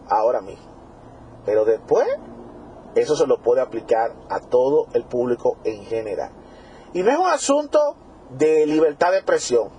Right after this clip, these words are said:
nada más. También es un asunto, también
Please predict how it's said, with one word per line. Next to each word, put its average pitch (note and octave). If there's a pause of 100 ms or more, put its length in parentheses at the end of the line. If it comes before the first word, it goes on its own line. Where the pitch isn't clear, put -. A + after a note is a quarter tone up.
(260)
nada A2+
más. E2+
También B2
es D#3
un C3+
asunto, F3+ (1000)
también B2+